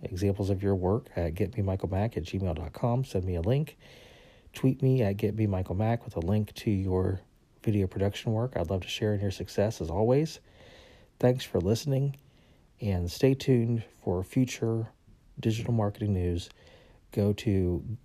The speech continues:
get me michael mack dot com or michael mack digital marketing dot com for a full list of podcast episodes and a whole host of issues which I've covered, which are really designed to inform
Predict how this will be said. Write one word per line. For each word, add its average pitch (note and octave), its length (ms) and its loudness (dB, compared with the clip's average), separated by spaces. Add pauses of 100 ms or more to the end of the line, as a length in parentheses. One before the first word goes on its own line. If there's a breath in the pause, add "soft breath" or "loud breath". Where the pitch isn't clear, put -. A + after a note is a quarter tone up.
(500)
get A#2+ 240 2
me A#2+ 100 6
michael G#2 340 2
mack F#2 300 -2
dot F#2 240 -2
com F2 480 -4
or E2+ 480 -2
michael G2+ 300 0
mack F#2+ 260 -2
digital F#2+ 320 -2
marketing F2+ 360 -4
dot E2+ 200 -2
com E2+ 340 -4 (640 loud breath)
for G2+ 280 -2
a F#2 100 -2
full A2+ 260 0
list F#2+ 360 0
of - 240 -14
podcast G2+ 540 0
episodes F2 720 -2 (640 loud breath)
and G2 140 4
a E2+ 180 -2
whole A2+ 220 4
host G2 400 0
of F#2+ 160 -4
issues E2 540 -2 (180)
which - 180 -6
I've F2 160 -4
covered, E2 480 -2 (640 loud breath)
which G#2 180 -2
are E2+ 140 -2
really A2 440 2
designed F2 680 -2 (120)
to G2+ 200 -2
inform G#2 720 -2